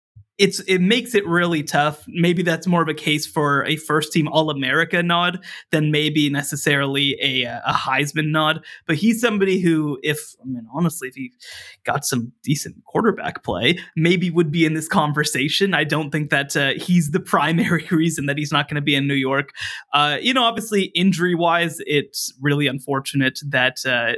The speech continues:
that we didn't get to see, um, that we didn't get to see Brock Bowers all year long. I think that he would have had a great case if, uh, if things kept going the way that they were going. But, you know, like you said, Carson Beck may be setting himself up for his twenty twenty-four Heisman run in the process.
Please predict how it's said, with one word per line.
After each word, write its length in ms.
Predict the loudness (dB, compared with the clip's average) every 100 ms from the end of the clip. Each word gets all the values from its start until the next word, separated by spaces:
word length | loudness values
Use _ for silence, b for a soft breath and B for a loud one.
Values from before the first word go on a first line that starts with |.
| -2
that 160 | -2
we 120 | -2 0
didn't 340 | 2 2 0
get 200 | -2 -2
to 100 | -6
see, 400 | -2 0 0 -2 B B B -2
um, 460 | 0 0 -2 -8 -10 _
that 180 | -2 2
we 100 | 2
didn't 180 | 2 2
get 100 | 0
to 60 | 0
see 140 | -2
Brock 320 | 0 -2 -2
Bowers 460 | -2 0 0 -2 -4
all 200 | -2 0
year 220 | 2 0
long. 400 | 0 0 0 0
I 80 | -2
think 220 | -2 -2
that 100 | -2
he 160 | -2 0
would 140 | 0
have 100 | 0
had 200 | -2 -2
a 60 | -4
great 300 | -2 -2 -2
case 480 | -2 -2 -2 -4 -4
if, 200 | -6 -4
uh, 220 | -2 -2
if 180 | -2 -4
things 420 | -2 -2 -2 -4 -2
kept 260 | -6 -2
going 280 | 0 0 0
the 80 | 0
way 140 | 0
that 120 | 0 -2
they 100 | -2
were 120 | -2
going. 440 | -2 0 0 -2 B B -6
But, 240 | -2 -2 -2 _ _
you 160 | -14 -6
know, 180 | -4 -2
like 140 | -4
you 60 | 0
said, 200 | 0 0
Carson 360 | -2 0 0
Beck 220 | 2 2 0
may 140 | -2
be 80 | 0
setting 240 | 0 0
himself 340 | 0 0 0 -2
up 160 | -2
for 120 | 0
his 100 | 0
twenty 240 | 0 0 0
twenty-four 480 | 0 -2 0 0 2
Heisman 400 | 0 -2 -4 0
run 220 | 0 0
in 160 | 0
the 80 | -2
process. 560 | 0 0 0 0 -2